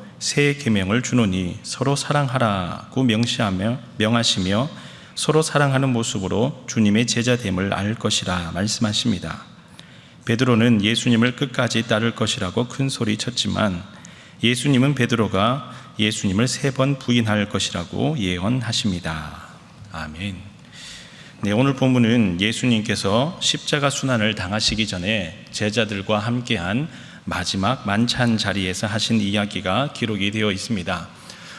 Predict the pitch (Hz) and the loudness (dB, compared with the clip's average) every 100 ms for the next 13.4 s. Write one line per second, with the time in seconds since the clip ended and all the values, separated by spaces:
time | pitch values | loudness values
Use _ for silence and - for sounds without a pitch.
0 | - 127 123 139 135 135 - 165 160 151 | -2 0 2 2 2 0 0 0 2 2
1 | 139 127 127 123 117 95 107 90 107 113 | 2 2 0 0 0 2 0 0 0 0
2 | 104 92 113 104 78 120 127 127 120 104 | -2 -2 0 0 -2 -2 -2 0 0 0
3 | - 95 117 165 131 113 - - 117 104 | -2 0 2 0 -2 0 0 0 0 2
4 | 110 95 - 107 113 87 - - - - | 0 -2 -2 0 0 -2 -10 -18 -18 -20
5 | - 117 120 139 139 120 117 123 117 117 | -2 2 2 2 2 0 -2 -2 0 2
6 | 123 113 104 104 120 107 95 120 123 131 | 2 0 0 2 2 0 0 0 0 0
7 | 120 110 110 113 120 131 107 85 110 107 | 2 0 0 -2 -2 -4 -2 0 0 0
8 | 82 - - - - - 123 131 131 139 | -4 -12 -20 -20 -6 -2 0 2 2 0
9 | 113 107 117 - 120 - 127 113 - - | -2 0 0 -2 -8 -2 0 0 -2 -4
10 | - 147 147 - 101 101 135 175 - - | -4 -2 -2 0 0 -2 -2 -6 -14 -20
11 | - - 117 135 135 110 101 95 117 110 | -12 -2 0 0 -2 -2 -2 0 0 2
12 | 123 123 107 107 104 101 98 101 117 - | 0 0 0 0 -2 0 0 0 2 2
13 | 95 113 107 | 0 0 0